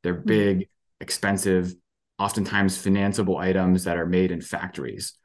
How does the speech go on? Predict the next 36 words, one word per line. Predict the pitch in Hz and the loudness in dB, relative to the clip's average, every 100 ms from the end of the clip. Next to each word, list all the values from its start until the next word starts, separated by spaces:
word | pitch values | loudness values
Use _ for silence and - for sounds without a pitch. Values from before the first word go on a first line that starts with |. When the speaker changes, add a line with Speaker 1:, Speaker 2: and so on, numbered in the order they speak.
| _ _ _ _ - | _ _ _ _ -4
Speaker 1:
So, | - 110 107 95 - 95 | 4 6 8 6 4 0
uh, | 95 90 80 | 2 2 0
when | - 101 | -2 2
housing | 123 120 120 | 4 6 6
goes | 110 98 | 4 4
down, | 107 98 95 92 | 2 4 2 2
demand | 98 98 95 | 2 2 0
for | 98 95 | 0 -2
durable | 90 104 101 98 | 0 0 2 0
goods | 95 98 92 | 0 0 0
goes | 95 92 | -2 -2
down | 92 90 | -2 -4
soon | 92 95 90 | -2 -2 -2
thereafter. | 78 98 113 113 107 107 - _ _ _ _ _ _ _ _ _ _ | -2 0 0 0 0 -2 -8 _ _ _ _ _ _ _ _ _ _
We've | 98 95 | -4 0
seen | 101 92 | 2 2
that | 73 | 2
happen, | 98 98 101 98 98 - _ _ - | 0 0 0 0 -2 -8 _ _ -2
right? | 95 98 98 - | 2 4 2 -2
And | 95 98 | -6 0
in | 120 | 0
response, | 104 - 123 120 117 | 0 0 0 0 0
manufacturing | 104 95 95 95 101 92 | -2 0 -2 -2 -4 -2
companies | 92 95 90 87 | -2 0 0 0
will | 82 | -6
cut | - 98 - | -4 -4 -2
production | 90 87 - 67 69 - _ - | -2 -2 -4 -8 -10 -12 _ -4
because | 92 104 | 0 2
there's | 101 | 4
not | 95 | 4
as | 92 | 4
much | 92 - | 4 2
demand | 87 85 85 | 0 0 -2
for | 82 | -4
their | 76 | -4
goods. | 80 73 69 - | -4 -4 -6 -12